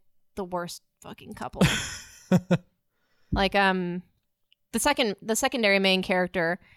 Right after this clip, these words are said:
Speaker 1: he has this girlfriend, Miyoshi, and she's just, like,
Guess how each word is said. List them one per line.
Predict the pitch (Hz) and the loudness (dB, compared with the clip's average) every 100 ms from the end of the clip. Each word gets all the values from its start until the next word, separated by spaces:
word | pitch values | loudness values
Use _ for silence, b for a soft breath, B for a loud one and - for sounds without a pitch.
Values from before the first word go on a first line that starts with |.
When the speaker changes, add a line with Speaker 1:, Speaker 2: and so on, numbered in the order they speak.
| b b | b b
Speaker 1:
he | - 269 269 | -6 0 0
has | 254 233 214 202 196 - - | 2 2 4 4 2 -6 -6
this | 202 196 | -2 -2
girlfriend, | - 208 202 208 196 185 185 | 2 2 2 2 0 0 0
Miyoshi, | 190 202 202 175 170 b b b b | 2 2 2 -6 -10 b b b b
and | 220 214 | 0 0
she's | - 269 269 | 0 -2 -2
just, | 277 269 | -2 0
like, | 214 190 - | 2 2 -2